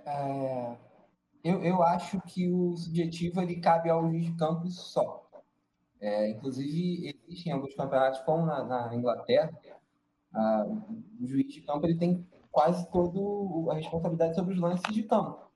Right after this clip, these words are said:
é, tirando os lances técnicos, como você falou. É, e aqui, como, é, foi falado aqui antes, inclusive por você, com relação a, a os árbitros usarem como muleta a questão do var,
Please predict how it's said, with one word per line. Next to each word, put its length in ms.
é, 180
tirando 580
os 120
lances 220
técnicos, 600
como 180
você 180
falou. 440
É, 300
e 100
aqui, 640
como, 480
é, 220
foi 140
falado 280
aqui 180
antes, 220
inclusive 440
por 200
você, 500
com 80
relação 440
a, 380
a 320
os 80
árbitros 360
usarem 360
como 220
muleta 840
a 100
questão 260
do 100
var, 400